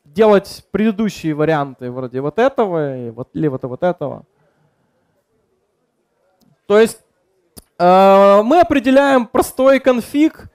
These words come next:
с типом доступа, э, где конкретные модули будут исполняться. То есть есть три варианта: на клиенте, на сервере или на клиенте и на сервере.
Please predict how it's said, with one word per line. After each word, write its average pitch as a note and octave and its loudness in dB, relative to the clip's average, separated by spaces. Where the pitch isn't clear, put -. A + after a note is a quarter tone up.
с - -18
типом A#3+ 0
доступа, G#3 0
э, D#3+ 2
где A#3+ 2
конкретные G#3+ 0
модули G#3+ 2
будут G3 -2
исполняться. E3 -2
То G3 -6
есть G3+ -4
есть B3 -2
три B3 0
варианта: A#3 2
на G3 -2
клиенте, B3+ 0
на G#3+ 2
сервере A3+ 4
или G3+ 4
на G3 0
клиенте A3 0
и G3 0
на F#3+ -2
сервере. B2 -4